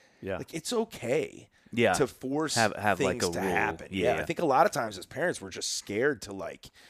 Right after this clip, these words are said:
Speaker 2: like, my dad, like, my brother wanted to quit working at McDonald's, and my dad wouldn't let him quit. Like, he was just like, "No, you're not quitting." It was like, and, you know, my, I wanted to quit, uh, a sport one summer, and he was like,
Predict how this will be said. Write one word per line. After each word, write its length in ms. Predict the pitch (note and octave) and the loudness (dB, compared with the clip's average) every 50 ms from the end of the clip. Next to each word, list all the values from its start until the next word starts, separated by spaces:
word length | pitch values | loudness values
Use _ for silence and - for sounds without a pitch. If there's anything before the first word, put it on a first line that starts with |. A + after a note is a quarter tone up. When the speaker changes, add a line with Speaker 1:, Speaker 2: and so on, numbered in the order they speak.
| - - - - - | -20 -20 -20 -10 -6
Speaker 2:
like, 160 | C#3+ D3 - | -6 -4 -4
my 160 | C3 C#3+ C3 | -2 -4 -4
dad, 460 | C3 - C3+ C#3 D#3 E3+ F#3 G3+ G3 - _ - - - - _ - | -2 -2 -2 0 2 2 2 2 2 -2 _ -20 -20 -20 -20 _ -12
like, 120 | E3+ D#3+ | -8 2
my 120 | F3+ A3 A3+ | 4 4 4
brother 360 | A#3 B3+ E3+ F#3 G3 E3 C3+ | 8 6 6 6 6 4 2
wanted 260 | A#2+ A#2 A2+ A2+ G#2 | 2 0 -2 -2 -4
to 80 | A2 F#2+ | -6 -8
quit 400 | - - - C#3 C3+ B2+ - _ _ - - - - _ _ - - - | -10 -6 -2 0 0 0 -2 _ _ -20 -20 -20 -20 _ _ -20 -12 0
working 340 | B2+ C#3 C#3 - D3+ C3 | 2 2 2 2 0 -2
at 140 | B2+ A#2+ G2 | -2 -2 -4
McDonald's, 500 | A#2 - - A2+ A2+ C#3 D#3+ B2+ - - | -8 -4 -2 0 2 2 2 0 0 -6
and 100 | A2 G#2 | -8 -4
my 120 | G#2+ G#2+ G2+ | -4 -4 -2
dad 280 | G2 A2 A#2 A#2 A2 A#2 | 0 0 0 0 0 0
wouldn't 260 | A#2 A#2+ A#2+ A2+ A2+ | -2 -2 -2 0 2
let 120 | A#2+ A2+ | 2 2
him 120 | A2 A#2 - | 2 0 -8
quit. 360 | - A#2+ C3 B2+ - - - | 0 2 2 2 2 -2 -4
Like, 200 | G2 F#2+ F#2+ - | -2 -2 -2 0
he 140 | - C3 B2 | -2 -4 -2
was 100 | A#2 G#2+ | 0 2
just 140 | - - - | 2 2 2
like, 100 | E3+ - | 0 4
"No, 220 | D3+ G#3+ G#3 D#3+ B2 | 8 8 8 8 8
you're 100 | - A#2+ | 4 4
not 180 | B2+ B2 - - | 4 4 4 4
quitting." 240 | D#3+ E3 - D3+ | 0 -2 0 0
It 40 | D3 | 0
was 120 | C#3+ C#3 D#3 | 2 4 4
like, 160 | D3+ C#3 - - - - - - - - - | 4 4 2 -6 -20 -20 -20 -20 -12 0 2
and, 160 | F3+ F3 F3 | 2 2 4
you 60 | F3 F3+ | 2 0
know, 80 | E3+ | 0
my, 120 | D#3+ D#3+ - | 0 -2 4
I 100 | D3 D3+ | 6 6
wanted 240 | F3 G3+ A3 G3 E3+ | 6 6 4 0 -2
to 60 | D#3 | -4
quit, 260 | C#3+ - - E3+ F3 - - - - | -6 -2 -2 -2 -2 -2 -6 -10 -2
uh, 340 | C#3+ D3 C#3+ C#3 C3+ B2+ A#2+ - - D2 C#2+ - A2 | 0 2 4 4 4 2 0 -2 -10 -18 -14 -10 -8
a 60 | B2+ | -6
sport 420 | - - - D#3+ F#3 G#3+ G3 - | -6 -6 -4 0 2 2 2 0
one 300 | A#2+ A2+ G#2 G2+ G2 G2 _ - | -2 -6 -6 -6 -8 -14 _ -14
summer, 440 | - - - - A#2 F#2 F2+ D2+ B1 | -12 -12 -8 -8 -8 -8 -8 -10 -12
and 120 | D2 G2+ | -10 -10
he 100 | G2+ G#2+ | -10 -10
was 160 | F#2+ F#2+ - - | -10 -10 -8 -10
like, 140 | G2+ F#2+ | -10 -10